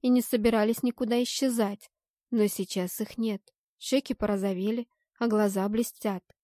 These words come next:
Правда, странным блеском. И завтракать совершенно не хочется. С чего бы вдруг? Я готова. Люси, а если его нет дома?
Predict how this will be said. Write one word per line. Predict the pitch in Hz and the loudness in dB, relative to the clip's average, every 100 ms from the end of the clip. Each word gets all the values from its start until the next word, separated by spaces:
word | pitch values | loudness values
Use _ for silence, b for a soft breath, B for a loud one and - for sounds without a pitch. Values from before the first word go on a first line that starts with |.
| _ _ _ | _ _ _
Правда, | - 208 196 190 202 196 208 | -6 -4 -4 -6 -4 -4 -6
странным | - 262 247 202 196 202 | -8 -4 -2 -2 -2 -2
блеском. | 220 240 196 - 196 202 b b b _ _ | 0 0 0 -6 -6 -6 b b b _ _
И | 233 | -2
завтракать | 233 294 - 214 202 | 0 0 -2 -4 -4
совершенно | - 240 285 - 226 202 | -2 -2 -2 0 0 0
не | 196 254 | 0 -2
хочется. | - 202 202 - - 202 - _ _ | 0 0 -2 -6 -6 -8 -10 _ _
С | - | -16
чего | - 269 320 | -8 -4 -2
бы | 285 208 | 0 -2
вдруг? | - 185 175 - - _ _ _ _ _ _ | -2 -2 -2 -8 -20 _ _ _ _ _ _
Я | 240 247 | 0 4
готова. | 269 - 214 214 190 _ _ | 2 2 0 -2 -8 _ _
Люси, | 214 262 - 202 185 - | -2 0 0 -2 -2 -4
а | 202 | -2
если | 220 208 240 247 | 0 0 -2 0
его | 247 247 254 | 2 4 4
нет | 247 247 226 | 4 2 2
дома? | 240 202 190 202 | 2 2 0 -6